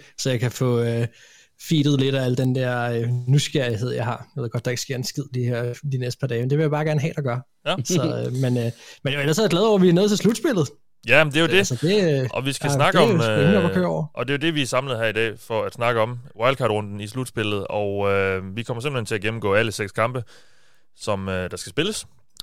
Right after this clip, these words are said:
Speaker 2: Og, øh, det bliver både ud fra, øh, hvorfor vinder de metoden,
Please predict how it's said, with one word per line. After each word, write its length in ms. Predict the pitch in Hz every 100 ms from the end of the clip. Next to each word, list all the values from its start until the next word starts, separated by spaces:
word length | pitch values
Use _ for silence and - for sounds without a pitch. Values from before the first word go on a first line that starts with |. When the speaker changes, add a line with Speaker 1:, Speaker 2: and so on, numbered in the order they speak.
| -
Speaker 2:
Og, 400 | 113 113 110 107
øh, 420 | 104 101 98 98 95 92
det 160 | 127 107 -
bliver 140 | 107
både 300 | 95 123 147
ud 140 | 131 123
fra, 420 | - 98 95 92
øh, 200 | 90 92
hvorfor 280 | 104 - 101
vinder 240 | 123 127
de 220 | 95 98 98 - _
metoden, 540 | 104 107 113 104 104